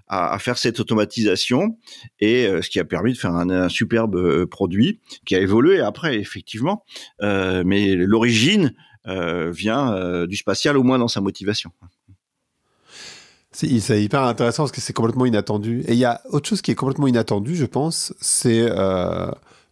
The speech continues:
Speaker 2: le rapport entre le spatial et l'éducation. Euh, et je sais que ça, c'est un sujet aussi que, qui vous tient à cœur. Euh, comment on peut faire le lien entre l'aérospatial et, euh, l'évolution de l'éducation,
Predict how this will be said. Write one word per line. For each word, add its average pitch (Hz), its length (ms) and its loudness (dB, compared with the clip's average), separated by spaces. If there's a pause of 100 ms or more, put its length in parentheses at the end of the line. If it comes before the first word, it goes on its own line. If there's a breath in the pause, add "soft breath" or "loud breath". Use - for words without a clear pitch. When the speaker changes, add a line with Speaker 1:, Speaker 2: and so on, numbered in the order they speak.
Speaker 2:
le 104 160 2
rapport 120 400 0
entre 120 260 -2
le 101 100 0
spatial 131 420 -2
et 117 60 2
l'éducation. 104 600 -4 (720 soft breath)
Euh, 98 240 -2 (400)
et 110 80 0
je 104 80 -2
sais 151 140 0
que 143 60 -4
ça, 131 100 -2
c'est 123 120 -2
un 107 100 2
sujet 117 260 -2
aussi 117 280 -2
que, 101 500 0
qui - 120 -8
vous 104 120 -6
tient 120 200 0
à 113 80 0
cœur. 151 380 -2 (480 loud breath)
Euh, 92 200 0 (500 soft breath)
comment 170 240 2
on 185 40 2
peut 139 100 -2
faire 120 140 0
le 107 100 2
lien 120 440 0 (260)
entre 104 320 -2
l'aérospatial 117 1120 0 (360)
et, 110 300 2
euh, 98 280 -4
l'évolution 113 560 0
de 104 240 2
l'éducation, 107 720 -2